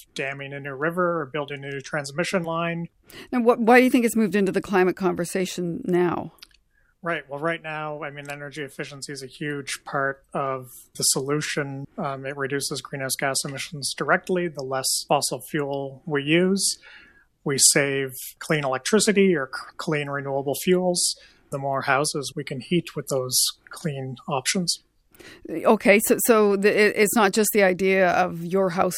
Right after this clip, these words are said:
Speaker 2: not using fossil fuels anymore. It's more than that.
Speaker 1: Yeah, I think really thinking about those systemic impacts of those, uh, savings are, are quite important.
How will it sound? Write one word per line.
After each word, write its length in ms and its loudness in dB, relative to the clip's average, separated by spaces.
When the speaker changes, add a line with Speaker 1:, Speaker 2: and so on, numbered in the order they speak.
Speaker 2:
not 220 0
using 280 -2
fossil 340 -4
fuels 360 -2
anymore. 640 0
It's 240 -6
more 240 2
than 180 0
that. 320 -6
Speaker 1:
Yeah, 200 10
I 120 2
think 360 -4
really 200 2
thinking 380 -4
about 260 -4
those 280 -4
systemic 760 -2
impacts 640 -2
of 140 -6
those, 640 -2
uh, 380 -4
savings 760 2
are, 320 -6
are 120 -2
quite 340 -4
important. 680 -6